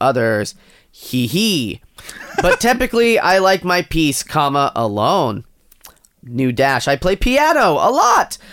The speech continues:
Speaker 1: I only have my keyboard at the moment, which has volume control. Very considerate.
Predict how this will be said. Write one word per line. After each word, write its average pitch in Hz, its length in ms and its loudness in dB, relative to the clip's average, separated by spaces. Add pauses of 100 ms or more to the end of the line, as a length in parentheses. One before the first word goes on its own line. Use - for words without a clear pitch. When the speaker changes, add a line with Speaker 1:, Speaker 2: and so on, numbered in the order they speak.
(180)
Speaker 1:
I 139 140 0
only 202 280 0
have 190 200 2
my 190 140 0
keyboard 208 420 0
at 202 100 0
the 190 80 0
moment, 185 400 0
which 359 200 -2
has 135 200 0
volume 175 460 2
control. 117 440 -4
Very 104 500 -2
considerate. 104 840 -4